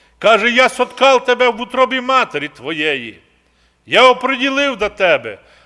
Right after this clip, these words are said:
А Єремія плаче з воскликом, каже: «Господі, я не вмію говорити, я молодий ще». «Ні, — каже, — куди пішлю, туди підеш.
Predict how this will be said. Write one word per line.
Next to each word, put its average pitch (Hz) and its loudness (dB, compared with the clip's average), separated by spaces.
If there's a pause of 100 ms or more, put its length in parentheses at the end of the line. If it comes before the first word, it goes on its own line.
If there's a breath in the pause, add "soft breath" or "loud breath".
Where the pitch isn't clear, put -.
А 123 -2
Єремія 202 -4
плаче 190 0
з 151 -14
воскликом, 202 -4
каже: 196 -4 (300 loud breath)
«Господі, 233 0
я 247 2
не 254 -2
вмію 254 -2
говорити, 247 0
я 196 0
молодий 262 -2
ще». 131 -8 (840)
«Ні, — 170 -8
каже, — 120 -2 (360 soft breath)
куди 196 2
пішлю, 240 -6
туди 247 0
підеш. 247 -4